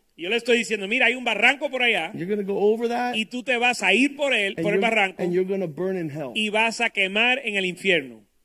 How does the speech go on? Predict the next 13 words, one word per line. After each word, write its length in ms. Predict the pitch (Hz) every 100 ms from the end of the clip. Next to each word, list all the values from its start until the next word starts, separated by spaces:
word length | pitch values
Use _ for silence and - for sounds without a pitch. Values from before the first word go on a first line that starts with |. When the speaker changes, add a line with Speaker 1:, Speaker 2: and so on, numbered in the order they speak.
| _ _ _ _ _ _ _ _
Speaker 2:
"Oh, 160 | 240 247
Pastor, 380 | - 233 -
that's 200 | 214 214
so 160 | - 226
harsh." 420 | 202 220 240 175 - _ _
Speaker 1:
"Pastor, 460 | 175 - 233 220 -
eso 240 | 175 180
es 100 | 196
tan 220 | - 180 175
duro." 300 | 208 202 127
Speaker 2:
No, 260 | 196 214
it's 160 | - 185
not 220 | 233 196